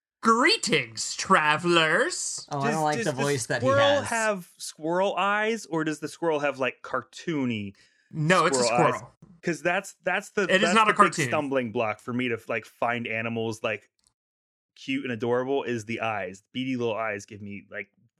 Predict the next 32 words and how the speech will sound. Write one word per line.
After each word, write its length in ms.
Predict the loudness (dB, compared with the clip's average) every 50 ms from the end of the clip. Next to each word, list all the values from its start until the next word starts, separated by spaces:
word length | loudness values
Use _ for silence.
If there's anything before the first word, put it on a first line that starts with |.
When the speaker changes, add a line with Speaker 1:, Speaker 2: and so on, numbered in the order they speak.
| _ -8
Speaker 3:
bad 300 | -6 -4 -4 -4 -6 -8
vibes. 640 | -8 -10 -12 -12 -12 -14 -16 -16 -14 -14 -14 -14 -16 -20 _ _ _ -8
Speaker 1:
Uh, 140 | -6 -6 -4
it, 360 | -4 -4 -4 -6 -8 -6 -4
the 120 | -2 -2 -2
squirrel 260 | 0 0 2 2 2
is 60 | 2
giving 200 | 0 0 0 0
you 60 | 0 2
bad 280 | 2 2 2 2 0
vibes 320 | 0 0 0 0 -2 -6 -10
then. 240 | -12 -14 -14 -18 _ _ _ _ _ _ _ _ _ -18 -16 -16
Speaker 3:
Okay. 360 | -16 -14 -14 -14 -14 -14 -16
<laughs> 40 | _ _ _ _ -12
But 140 | -8 -4 -4
he's 200 | -4 -4 -2 -2
in 100 | -2 -2
a 80 | -2
top 340 | -2 0 2 4 4 4 4
hat 120 | 4 2 2
and 80 | 2
a 40 | 0
vest 540 | 0 0 0 2 2 0 -2 -4 -10 -12 -6
with 240 | -2 0 0 0 0
his 160 | -4 -6 -4
Speaker 1:
<laughs> 0 |
With 100 | 2 4
a 20 |
Speaker 3:
bad 100 | 4 6
Speaker 1:
little 160 | 6 6 6 6
Speaker 3:
vibes. 100 | 6 6
Speaker 1:
cane. 340 | 6 4 4 4 0 -2 -4